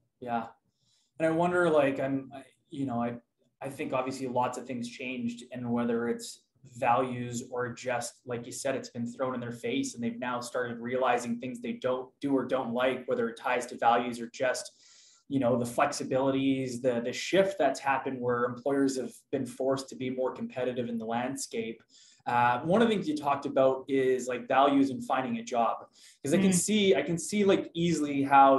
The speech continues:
Speaker 1: you tie in the values to the, the, the Great Resignation, where people are all of a sudden going, like, "You know what? I didn't even know it before. And I maybe don't even know what my values are, but I know that there's a misalignment."
Speaker 2: Mm-hmm.
Speaker 1: Uh,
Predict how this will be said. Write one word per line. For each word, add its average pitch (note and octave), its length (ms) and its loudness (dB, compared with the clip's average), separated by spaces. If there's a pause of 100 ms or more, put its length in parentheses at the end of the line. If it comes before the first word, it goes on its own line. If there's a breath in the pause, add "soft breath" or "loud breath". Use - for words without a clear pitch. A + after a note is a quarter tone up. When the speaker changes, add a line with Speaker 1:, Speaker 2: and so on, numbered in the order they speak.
Speaker 1:
you C3+ 160 -4
tie C3+ 340 4
in C3 80 -2
the B2 80 -6
values B2+ 560 0 (120)
to B2 180 2
the, A#2+ 360 2
the, C3 100 0
the C3+ 120 0
Great C#3+ 240 0
Resignation, C3+ 680 -2
where A#2+ 160 -4
people C3+ 280 -2
are B2+ 100 4
all C3 160 4
of - 20 -8
a - 80 -8
sudden B2+ 180 0
going, B2 240 0
like, A#2+ 240 -4
"You C3 60 -6
know B2+ 140 0
what? D3 280 6 (340 soft breath)
I C3+ 60 2
didn't F#3 140 4
even D#3+ 260 2
know D#3+ 220 8 (100)
it - 40 -8
before. A#2 520 -4 (540)
And D3 100 2
I D#3+ 60 6
maybe F3+ 240 4
don't F3 180 4
even D3 240 -2
know D3+ 160 6
what D#3+ 180 4
my C#3+ 120 0
values C3+ 420 2
are, E3+ 380 4
but D3 80 2
I D3 120 4
know D3+ 580 4 (120)
that - 240 -4
there's D3 160 0
a D3 60 2
misalignment." A#2+ 720 -2 (520)
Speaker 2:
Mm-hmm. G3+ 60 2
Speaker 1:
Uh, C3+ 360 6